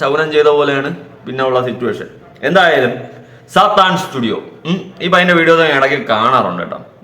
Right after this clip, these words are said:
സൂപ്പറാ. ഉം, അപ്പൊ അവൻ്റെ ചാനലിൽ ഒരു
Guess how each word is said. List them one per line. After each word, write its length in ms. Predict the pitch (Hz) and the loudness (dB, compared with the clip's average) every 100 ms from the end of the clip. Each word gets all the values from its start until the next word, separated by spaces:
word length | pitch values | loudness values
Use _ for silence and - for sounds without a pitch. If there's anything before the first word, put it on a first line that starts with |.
| 139 | -12
സൂപ്പറാ. 240 | 120 98 - | -4 -4 -4
ഉം, 100 | - 175 - - - - | -8 -10 -14 -20 -14 -4
അപ്പൊ 120 | 170 170 | 0 2
അവൻ്റെ 380 | 202 233 240 180 - - - | 2 2 2 2 -2 -4 0
ചാനലിൽ 440 | 147 175 175 139 127 123 | 2 4 2 2 -2 -2
ഒരു 120 | 139 | -2